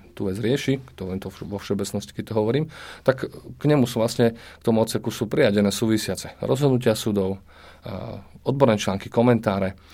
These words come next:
e, vzory zmluv, literatúra, príklady z praxe. A tých zas nie je až taký počet, hej, je to zväčša nejaký konečný zoznam, v ktorom už nejak nie je nutné prípadne extra vyhľadávať, pretože vlastne priamo po jednom kliknutí pri,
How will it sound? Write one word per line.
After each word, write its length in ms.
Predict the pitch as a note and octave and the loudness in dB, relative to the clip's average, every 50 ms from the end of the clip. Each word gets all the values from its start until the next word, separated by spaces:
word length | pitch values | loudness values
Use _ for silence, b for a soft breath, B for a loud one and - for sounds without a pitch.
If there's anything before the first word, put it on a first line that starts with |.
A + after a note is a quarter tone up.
| B B B B - | B B B B -8
e, 320 | - F#2 F#2 F2+ F2 F#2 | -6 -6 -4 -4 -6 -6
vzory 260 | F#2 F#2+ G#2 G#2+ A#2 | -4 -2 0 0 0
zmluv, 220 | G#2+ G#2+ G2+ F#2 G2 | 0 0 0 0 0
literatúra, 640 | A2 G#2+ A#2 G#2+ G2+ G2+ - A2+ G#2+ G2 G2+ G#2+ | 0 0 0 0 0 -2 -2 -2 0 0 0 -2
príklady 400 | G#2 - A#2 A#2 - B2 G#2+ G2+ | -2 -2 -2 0 2 2 0 0
z 80 | G2 - | -2 -2
praxe. 400 | - G2 F#2 G#2 - - C3+ C3 C#3 B2+ B B B B B B - A2+ | -2 -2 -2 -2 0 2 2 2 2 2 B B B B B B -4 0
A 240 | A#2 A#2+ A#2+ - - - - - | 2 2 2 2 -2 -8 -2 0
tých 160 | E3 D#3+ C#3 | 0 2 4
zas 240 | D3 C#3+ C3+ - - | 4 2 2 2 4
nie 160 | D3+ D#3+ D3+ | 4 6 6
je 160 | A#2+ A2 A2+ | 6 4 2
až 40 | - - | 0 -2
taký 240 | B2+ B2+ - C3+ | 0 0 0 0
počet, 400 | B2 G#2+ A#2+ A2+ - C#3+ C3+ B2 | 0 0 -2 2 2 2 2 2
hej, 240 | G#2+ A2+ A#2 A#2+ G#2+ | 2 2 2 4 2
je 40 | G2+ | 0
to 100 | - G#2 | -2 -4
zväčša 320 | G2+ G#2+ G#2 - - G#2 G2+ | -4 -4 -4 -2 -2 -2 -2
nejaký 180 | G2 G2 - - - | -2 -4 -6 -8 -6
konečný 400 | G2 G2+ A2+ A#2 - B2+ A2 G2 | -4 -4 -4 -2 -2 -2 0 2
zoznam, 400 | G#2 G#2+ G#2+ C#3 C3+ C3 B2+ B2+ | 0 0 2 2 2 2 2 -2
v 160 | A#2 G#2+ - - | -6 -8 -8 0
ktorom 240 | - B2+ A#2+ B2 A#2+ | 4 6 6 8 6
už 160 | A#2+ A#2+ B2 | 6 6 6
nejak 120 | A#2+ A2+ A#2+ | 6 6 6
nie 80 | B2 A2+ | 4 4
je 60 | G#2+ G#2+ | 2 0
nutné 140 | G#2 - G#2 | -2 -4 -8
prípadne 420 | - - - - A2 G#2+ G#2+ G2+ G#2+ A2 | -8 -8 -4 -2 0 2 2 2 2 0
extra 240 | - - - G2+ | 0 -2 -2 -2
vyhľadávať, 380 | G#2+ A#2+ C3+ C#3+ C#3 C#3 C3 B2+ | 0 2 2 4 4 4 2 2
pretože 300 | B2+ B2+ A#2+ C3+ B2 B2 A#2+ B2 B B B B B B A2 | 2 0 2 4 4 4 2 2 B B B B B B -2
vlastne 160 | G#2 - C3+ G#2+ | 0 2 0 0
priamo 500 | A2+ B2 B2+ B2 B2 B2 B2 A#2+ A#2+ A2+ | 4 6 6 8 8 10 8 8 8 6
po 240 | A#2+ - - A2 A#2+ | 2 0 2 4 4
jednom 240 | C3+ C3+ C3+ A#2 G#2 | 4 4 4 2 2
kliknutí 640 | - B2+ B2+ C3 B2+ - A#2 A2 - - A2+ A2+ A2+ | 2 2 0 0 2 0 -2 -2 0 0 -2 0 0
pri, 200 | - G#2 G2+ | 0 0 2